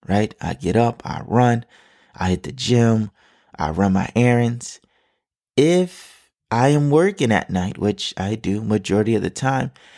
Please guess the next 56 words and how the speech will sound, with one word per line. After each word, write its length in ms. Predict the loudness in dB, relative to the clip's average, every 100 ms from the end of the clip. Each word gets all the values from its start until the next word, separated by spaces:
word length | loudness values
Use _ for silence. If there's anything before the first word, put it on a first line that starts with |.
| -4
then 140 | 2 4
I 140 | 4
am 140 | 4
more 140 | 4 2
productive 460 | 0 0 0 -2
at 160 | -2 -2
night 300 | 0 0 -4
because 220 | -10 -2 0
I 80 |
done 140 | 2 2
got 180 | 0 0
my 120 | 0
rest 380 | 2 2 0 -4
in 60 |
the 120 | -6 0
daytime 680 | 0 0 0 0 0 -2 -6 -18 -20 -20 -8 0
and 80 |
now 140 | 2 2
it's 180 | 2 0
up 220 | 0 2
and 120 | 2
at 220 | 4 2
it, 140 | -2 -6
you 160 | -2
know? 240 | 0 0 -2
It's 100 | -10
time 200 | -6 -2
to 60 | -2
record, 640 | -4 -8 -2 2 4 2
it's 140 | 0 -6
time 240 | -8 -8
to 80 | -6
write, 320 | 0 0 0
it's 100 | -4
time 240 | -8 -10
to 80 | -10
read, 380 | -2 2 2 0 -6 -20 -20 -18
and 80 | -6
then 100 | -4
it's 120 | -4
time 180 | -4 -6
to 60 | -4
go 180 | -4
into 180 | -4 -2
work. 160 | -2 0
So 160 | -2 -2 -8 -2
it 80 | 2
all 140 | 2
depends 380 | 2 0 0 2
on 100 | 2
what 140 | 2
my 100 | 2
schedule 460 | 0 0 0 2 2
is 160 | 2
that 320 | 0 0 -2 -2
day. 480 | 2 4 4 2